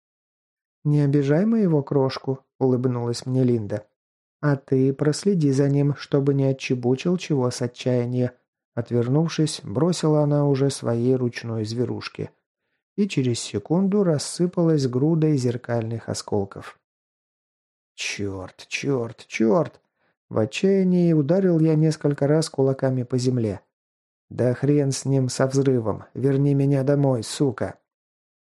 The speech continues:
Сбежавшая хаосистка моего злого требования, разумеется, не услышала. Но её разумный питомец прекрасно всё понял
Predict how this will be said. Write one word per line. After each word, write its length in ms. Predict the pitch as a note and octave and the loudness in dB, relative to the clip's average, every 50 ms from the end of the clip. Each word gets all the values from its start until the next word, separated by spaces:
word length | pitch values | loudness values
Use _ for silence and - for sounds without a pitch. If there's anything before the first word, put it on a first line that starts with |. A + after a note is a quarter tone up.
| _ _ _ _ _ _ _ _ _ _ _ _ - | _ _ _ _ _ _ _ _ _ _ _ _ -6
Сбежавшая 720 | C3+ C3 C3 D3 D#3 E3+ G3+ G#3 G#3 - - - B2 A#2 | -6 -2 0 0 0 2 0 -2 -2 -4 -4 -4 -4 -4
хаосистка 720 | A2+ - A#2+ A#2 B2 - - G3+ G3 F#3+ - - - E3 | -2 -2 -2 -2 -2 0 -2 -2 -2 -2 -4 -2 0 2
моего 380 | D#3 D3+ D3+ D3+ D#3 E3 G3 G3 | 2 4 4 4 4 4 2 2
злого 400 | D3+ C#3 C#3+ D3+ D3+ C3+ C3 B2+ | 2 2 2 2 2 2 0 0
требования, 680 | - C#3 E3+ G3 F#3+ F3+ F3 E3+ F3 E3+ E3 D#3+ D3+ | 0 0 0 0 2 2 0 2 2 2 2 2 2
разумеется, 800 | C#3+ D3 C3 B2+ A#2+ A2 C#3 E3 F3+ E3+ D#3+ D#3+ - - C#3+ C3+ | 2 2 0 -2 -2 -2 0 2 2 0 0 -2 -4 -4 -4 -4
не 220 | B2+ A2+ B2 D3 D3+ | -2 -2 0 0 0
услышала. 760 | C#3+ C3+ C3 - - - A2+ G#2+ - - G#2+ G2+ G2+ G2 - _ _ _ _ _ _ _ _ _ | 0 0 -2 -4 -2 -2 -2 -2 -2 -4 -4 -4 -4 -6 -8 _ _ _ _ _ _ _ _ _
Но 140 | - A#2+ A#2+ | -4 -2 0
её 260 | A#2+ A#2 A#2 C#3 D#3 | 2 2 4 2 2
разумный 480 | F3 F#3 E3+ D#3 E3 F3 F3+ F3 E3+ E3 | 2 2 2 2 2 2 4 4 2 2
питомец 540 | D#3 D#3 C#3 - G3 G3 F#3 D#3 A#2 - - | 2 0 0 0 2 2 2 2 0 -2 -6
прекрасно 600 | - - - G#2+ - B2+ C#3 C#3+ - - - C#3+ | -8 -6 -4 -2 0 0 0 0 0 -2 -4 -4
всё 200 | - - - D#3 | -2 -2 -2 -2
понял 460 | D#3+ - F#3 F3 D3+ C3 A2+ G2+ | 0 0 0 2 2 2 0 -2